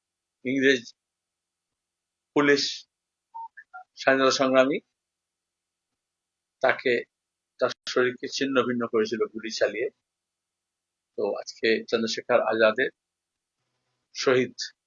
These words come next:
দিবস, তাকে স্মরণ করছি, তার প্রতি শ্রদ্ধা জানাচ্ছি। এরা যে দেশের স্বপ্ন দেখেছিলেন স্বাধীনতা সংগ্রামীরা,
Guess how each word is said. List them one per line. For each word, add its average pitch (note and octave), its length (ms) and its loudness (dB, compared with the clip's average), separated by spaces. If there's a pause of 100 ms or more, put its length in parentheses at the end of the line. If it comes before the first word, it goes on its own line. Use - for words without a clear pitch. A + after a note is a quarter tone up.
(180)
দিবস, A2 340 0
তাকে A#2 200 -4
স্মরণ A#2+ 300 0
করছি, B2+ 280 -10
তার - 160 -6
প্রতি - 220 -14
শ্রদ্ধা G#2+ 260 -6
জানাচ্ছি। - 420 -12 (1800)
এরা B2+ 200 6
যে C3+ 120 2
দেশের B2+ 280 0
স্বপ্ন C3+ 400 -2
দেখেছিলেন D#3+ 560 -4
স্বাধীনতা C3+ 440 -4
সংগ্রামীরা, C3 640 0